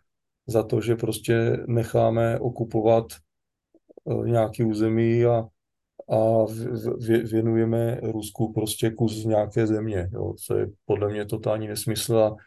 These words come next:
člověk, který vyšel aspoň základní školu a má za sebou devět let, e, základní školy, tak musí prostě vědět, že, e, Ukrajina je svobodný stát a Rusko,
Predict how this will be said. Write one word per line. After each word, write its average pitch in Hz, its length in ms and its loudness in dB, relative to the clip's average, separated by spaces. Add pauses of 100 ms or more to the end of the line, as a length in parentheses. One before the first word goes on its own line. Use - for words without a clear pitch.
(340)
člověk, 113 420 2
který 113 260 2
vyšel 120 440 2
aspoň 113 320 -2
základní 113 500 0
školu 101 440 -4 (580)
a 107 40 -2
má 110 160 4
za 107 120 2
sebou 110 640 2
devět 110 560 -2
let, 113 160 2 (180)
e, - 1200 -8
základní 113 560 0
školy, 104 320 -4
tak 107 180 0
musí 107 260 -4
prostě 110 380 -2
vědět, 104 400 -2
že, 107 200 0
e, 107 160 -2 (1400)
Ukrajina 117 580 4
je 117 100 2
svobodný 113 580 0
stát 117 420 0 (160)
a 107 260 0
Rusko, 117 680 2